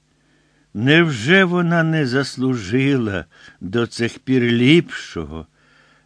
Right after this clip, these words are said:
як за чоловіка з чотирма дітьми йти?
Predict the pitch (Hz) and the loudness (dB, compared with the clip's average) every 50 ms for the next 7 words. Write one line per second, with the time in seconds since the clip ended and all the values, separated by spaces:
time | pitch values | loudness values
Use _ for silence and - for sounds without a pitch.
0 | _ - 90 87 101 131 160 165 165 156 135 - 104 95 82 95 117 117 - - | _ -10 -8 -4 0 2 4 4 4 2 0 -6 -10 -10 -4 -2 -4 -4 -2 -4
1 | 131 120 117 123 139 170 185 180 170 - _ - 131 135 131 - - _ - - | -4 -2 0 2 2 2 0 0 -2 -6 _ -4 -2 -2 -2 -4 -8 _ -6 -4
2 | 110 92 - 113 110 113 139 170 214 214 208 190 151 117 123 117 - - - 95 | -4 -4 -2 -4 -2 -2 0 0 -2 -2 -2 -4 -4 -4 -6 -6 -6 -8 -10 -8
3 | 92 95 107 107 98 92 - _ - 80 82 98 92 80 85 | -8 -6 -6 -8 -8 -10 -12 _ -10 -8 -8 -8 -8 -10 -14